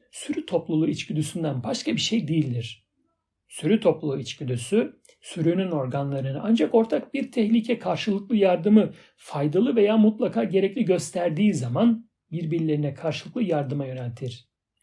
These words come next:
Avına karşı ortak bir hücuma kalkan kurt sürüsü, sürüyü meydana getiren kurtların karınları doyar doymaz tekrar dağılır. Yahudi de başka türlü hareket etmez.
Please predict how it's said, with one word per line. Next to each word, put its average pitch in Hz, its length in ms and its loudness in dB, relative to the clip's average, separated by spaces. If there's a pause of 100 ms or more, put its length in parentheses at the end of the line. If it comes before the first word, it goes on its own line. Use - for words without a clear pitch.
(140)
Avına 190 340 6
karşı - 480 -6
ortak 156 460 0
bir 233 100 -2
hücuma 170 440 0
kalkan 123 540 -8
kurt 226 200 -6
sürüsü, 160 680 -4 (460)
sürüyü 190 380 2
meydana 160 460 0
getiren 127 500 -4
kurtların 151 500 -2
karınları 151 580 0
doyar 143 340 0
doymaz 127 560 -6
tekrar 131 380 -6
dağılır. 120 580 -8 (520)
Yahudi 185 360 0
de 151 120 0
başka 139 280 0
türlü 147 200 -4
hareket 135 320 -6
etmez. 123 580 -10